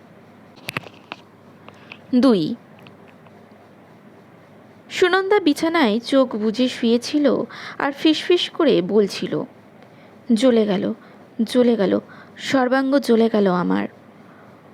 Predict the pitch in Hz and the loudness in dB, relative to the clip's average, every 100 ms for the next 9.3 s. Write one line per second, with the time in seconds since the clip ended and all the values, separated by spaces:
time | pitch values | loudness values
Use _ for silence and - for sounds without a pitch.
0 | - - 294 339 359 359 370 320 220 220 | -6 0 0 0 0 2 2 2 2 2
1 | 269 262 - 254 247 233 175 185 - 185 | 2 0 0 0 2 2 2 0 -2 -2
2 | 196 - - - - - - - - - | -2 -6 -20 -20 -20 -20 -20 -20 -20 -4
3 | 415 392 262 320 - 320 - - 349 - | 0 4 4 2 0 -2 -2 -6 -6 -4
4 | 349 339 233 226 269 262 311 320 294 202 | 2 2 4 2 2 0 -2 0 0 0
5 | 196 294 285 - 285 285 294 294 254 269 | -2 -2 -4 -2 -4 -2 -4 -2 -2 -2
6 | 262 208 185 175 185 185 - - - - | 0 -2 0 -2 -2 -4 -8 -14 -20 -20
7 | - - - - - - - - - 233 | -20 -20 -20 -20 -20 -20 -20 -6 0 2
8 | 254 294 427 392 359 339 - 370 - 285 | 2 0 -2 2 0 2 0 -2 0 2
9 | 294 330 | 2 2